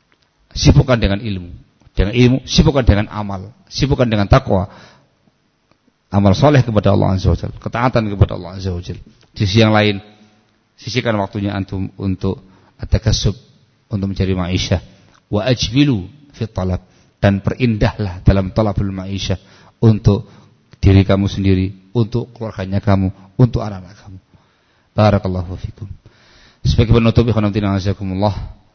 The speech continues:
saya bacakan di sini penjelasan agak cukup panjang dari Al-Hafidh Ibnu Rajab Al-Hambali rahimahullahu taala dalam kitab beliau Jami'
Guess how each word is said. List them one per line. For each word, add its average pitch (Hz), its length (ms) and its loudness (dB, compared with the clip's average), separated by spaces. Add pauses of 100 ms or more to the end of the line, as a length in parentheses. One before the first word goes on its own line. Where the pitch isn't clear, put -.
(520)
saya 101 240 2
bacakan 101 400 4
di 95 80 0
sini 101 260 0 (600)
penjelasan 101 640 -2 (160)
agak 110 240 -12
cukup 101 240 -14
panjang 98 480 -6 (400)
dari 98 400 -2
Al-Hafidh 101 560 -6 (560)
Ibnu 101 320 4
Rajab 95 320 2
Al-Hambali 101 720 2
rahimahullahu 95 720 0
taala 101 480 0 (560)
dalam 95 560 2
kitab - 320 -2
beliau 98 400 2 (180)
Jami' 101 460 6